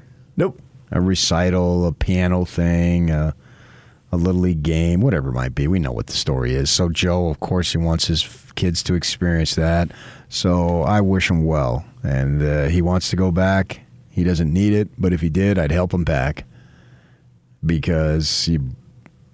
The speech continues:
Speaker 2: he deserves that right, especially because he's been gone for so long. He's literally been gone half of his life now.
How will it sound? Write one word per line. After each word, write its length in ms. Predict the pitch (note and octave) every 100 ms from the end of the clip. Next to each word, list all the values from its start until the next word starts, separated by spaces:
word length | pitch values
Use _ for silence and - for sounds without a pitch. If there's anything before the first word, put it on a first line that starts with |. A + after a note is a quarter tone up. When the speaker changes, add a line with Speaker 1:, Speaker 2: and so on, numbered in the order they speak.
| _ -
Speaker 2:
he 260 | - G2 F#2
deserves 540 | D#2 D#2+ F#2 F#2 D#2+
that 180 | F2 D#2+
right, 220 | E2 E2
especially 440 | F2 - A#2 -
because 260 | F2+ F2+ F#2
he's 160 | F2 D#2+
been 140 | E2
gone 380 | D#2 F2 F2 F2+
for 140 | -
so 280 | D2+ - F2+
long. 320 | F2 F#2+ F2+
He's 180 | G#2+ A#2+
literally 320 | E3 D#3+ A2+
been 140 | G#2 F#2+
gone 180 | G2 G2
half 240 | G#2+ G#2+
of 60 | G#2+
his 160 | A2
life 280 | B2+ C#4 -
now. 220 | A#1 -